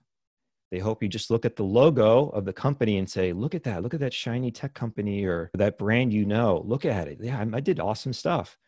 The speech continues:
"What did you actually do?" "Well, I was responsible for doing usability testing."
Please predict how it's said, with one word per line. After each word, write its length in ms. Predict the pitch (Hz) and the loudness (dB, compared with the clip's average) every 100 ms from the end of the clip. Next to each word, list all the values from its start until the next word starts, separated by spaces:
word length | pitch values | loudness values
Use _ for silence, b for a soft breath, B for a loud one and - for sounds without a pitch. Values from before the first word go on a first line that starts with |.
| _ - | _ -6
"What 100 | 156 | -4
did 100 | 196 | 0
you 80 | 175 | 0
actually 240 | 175 98 | 0 -4
do?" 120 | 78 | -6
"Well, 560 | - 160 170 160 151 143 | -4 -4 -2 -4 -4 -4
I 60 | 127 | -2
was 180 | 147 | -2
responsible 640 | 131 - 139 147 - 131 135 | -4 -4 -4 -4 -4 -4 -6
for 600 | - 117 117 113 117 113 b b b b b _ _ _ _ _ - | -4 0 2 4 2 0 b b b b b _ _ _ _ _ -4
doing 520 | 123 127 123 127 123 | 0 4 4 4 2
usability 420 | 123 117 110 104 | 0 2 2 2
testing." 840 | - 90 - - 82 76 73 71 | 0 -4 -4 -6 -6 -6 -10 -14